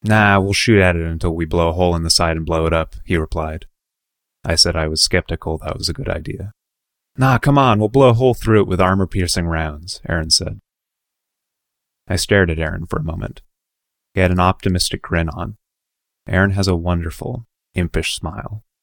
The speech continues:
a boy in love with chaos. "Man, I, I don't think the answer is doing more stuff it wasn't designed for to get it to fire." Now he stared at me for a moment.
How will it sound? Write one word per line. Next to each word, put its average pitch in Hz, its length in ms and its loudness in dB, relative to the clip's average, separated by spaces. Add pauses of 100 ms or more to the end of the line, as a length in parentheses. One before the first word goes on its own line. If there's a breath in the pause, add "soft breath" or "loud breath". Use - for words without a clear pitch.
(200)
a 104 100 -8
boy 87 300 0
in 87 100 -4
love 82 180 -4
with - 140 -10
chaos. - 580 -12 (1300)
"Man, 135 260 0
I, 131 120 -2 (280)
I 143 120 -2
don't 139 140 0
think 101 120 0
the 90 120 2
answer 87 280 0
is 82 80 -2
doing 85 220 -2
more 85 180 0
stuff 90 300 0
it 87 40 0
wasn't 85 360 -4
designed 85 500 -2
for 87 220 -2
to 82 100 -4
get 82 160 -2
it 82 100 -10
to 80 80 -6
fire." 80 540 -4 (1400)
Now 85 180 0
he 85 40 2
stared 82 300 -2
at 82 60 -4
me 85 140 -2
for - 160 -10
a 82 60 -6
moment. 80 320 -6